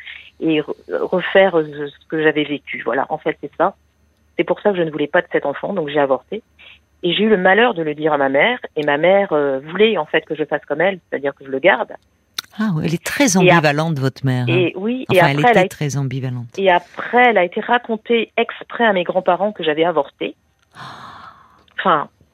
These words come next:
Speaker 1: que
Speaker 2: Ouais.
Speaker 1: me, enfin, c'est personnel, quoi. Si on peut pas dire à sa mère,
Speaker 2: Oui.
Speaker 1: à qui on peut dire, quoi ?
Speaker 2: Oui, mais elle était dans son histoire à elle.
Speaker 1: Oui, enfin, j'ai, quand j'avais vingt, quand j'ai, oui, j'ai avorté à vingt-cinq ans,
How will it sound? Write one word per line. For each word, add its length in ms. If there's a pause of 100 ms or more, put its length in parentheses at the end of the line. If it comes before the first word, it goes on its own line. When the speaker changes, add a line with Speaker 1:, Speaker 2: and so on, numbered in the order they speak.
(420)
Speaker 1:
que 80
Speaker 2:
Ouais. 60
Speaker 1:
me, 160 (380)
enfin, 240 (360)
c'est 100
personnel, 580
quoi. 200 (640)
Si 60
on 40
peut 120
pas 140
dire 140
à 120
sa 120
mère, 280
Speaker 2:
Oui. 80
Speaker 1:
à 100
qui 200
on 100
peut 180
dire, 400
quoi ? 180 (420)
Speaker 2:
Oui, 180
mais 120
elle 80
était 220
dans 140
son 240
histoire 440
à 80
elle. 420 (440)
Speaker 1:
Oui, 260
enfin, 440
j'ai, 80
quand 220
j'avais 220
vingt, 220 (180)
quand 140
j'ai, 500
oui, 240
j'ai 60
avorté 260
à 60
vingt-cinq 460
ans, 120